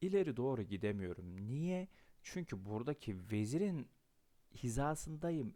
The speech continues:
E, buraya oynarsam sıra ona geçecek ve gelip beni yiyecek. O zaman ne yapıyorum? Basitçe bulduğum hattan başka bir yere gidiyorum. E, güzel. Bak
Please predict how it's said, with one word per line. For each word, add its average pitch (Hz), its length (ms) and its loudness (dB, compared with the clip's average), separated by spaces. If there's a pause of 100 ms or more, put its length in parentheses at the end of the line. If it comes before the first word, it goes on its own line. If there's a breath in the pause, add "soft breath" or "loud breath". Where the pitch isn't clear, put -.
E, 113 160 -4
buraya 135 220 -2
oynarsam 165 500 -4
sıra 143 300 0
ona 131 220 0
geçecek 131 440 -8
ve 127 40 -6
gelip 107 320 0
beni 113 140 0
yiyecek. 98 500 0 (420 loud breath)
O 165 60 12
zaman 165 280 12 (100)
ne 160 40 10
yapıyorum? 131 360 6 (120)
Basitçe - 520 4 (440 loud breath)
bulduğum 123 380 4
hattan 135 540 2
başka 127 380 2
bir 127 60 0
yere 127 160 4
gidiyorum. 98 300 0 (220)
E, 143 160 4 (140)
güzel. 117 460 2
Bak 120 120 2